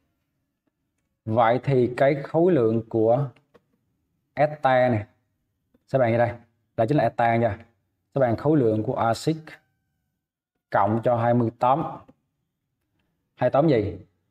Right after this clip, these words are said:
Hai tám, hai tám mol axit và mol rượu. Nhưng mà ở đây nó cho gì đây? Đề nó cho gì? Nó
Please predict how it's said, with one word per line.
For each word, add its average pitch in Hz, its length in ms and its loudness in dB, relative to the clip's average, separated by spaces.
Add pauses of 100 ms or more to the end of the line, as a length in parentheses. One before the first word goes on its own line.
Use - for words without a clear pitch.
(260)
Hai 135 120 2
tám, 143 320 0 (120)
hai 131 140 -2
tám 156 300 2
mol 143 300 2
axit 131 420 -2
và - 140 -2
mol 127 180 0
rượu. 107 220 0
Nhưng 123 100 0
mà 117 80 0
ở 131 40 0
đây 131 120 2
nó 135 100 0 (100)
cho 123 160 2
gì 117 80 0
đây? 117 180 0
Đề 113 200 0
nó 123 160 0
cho 120 160 2
gì? 113 240 0 (640)
Nó 123 80 -8